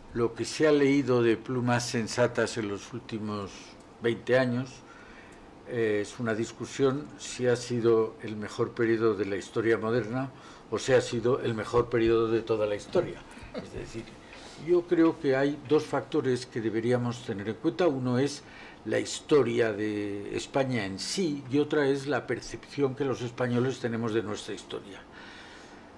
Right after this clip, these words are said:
Yo adelanto mi opinión, yo creo que en la edad moderna España fue un imperio semejante o más importante del que hoy es Estados Unidos. Y en la edad contemporánea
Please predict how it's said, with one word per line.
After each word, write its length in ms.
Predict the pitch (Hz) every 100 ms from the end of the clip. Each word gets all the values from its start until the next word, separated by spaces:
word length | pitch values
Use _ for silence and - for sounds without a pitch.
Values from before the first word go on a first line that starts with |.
| - - - - - -
Yo 200 | 123 -
adelanto 500 | 110 120 131 151 147
mi 100 | 127
opinión, 600 | 117 110 110 117 120 120 123
yo 160 | 127
creo 320 | 113 117 117
que 340 | 117 110 107 113 -
en 260 | 107 101 95
la 140 | 98
edad 400 | 95 110 127 131 -
moderna 640 | 110 113 120 117 - 117 127 - - - - -
España 500 | - - 131 120 123
fue 380 | 117 - 127 123 120
un 160 | 120 113
imperio 560 | 107 - 120 120 131 143 - - - - -
semejante 800 | - 123 107 104 160 165 123 113 - -
o 160 | 117 104 101 107 110
más 440 | 107 110 135 135
importante 580 | 139 123 117 127 127 117
del 160 | 110 95
que 180 | 123
hoy 80 | 113
es 240 | 104 98 -
Estados 440 | - 113 95 - -
Unidos. 300 | - 135 - - - - - - - - - -
Y 80 | 120
en 120 | 113
la 80 | 107
edad 180 | 123 123
contemporánea 720 | 127 117 120 120 123 139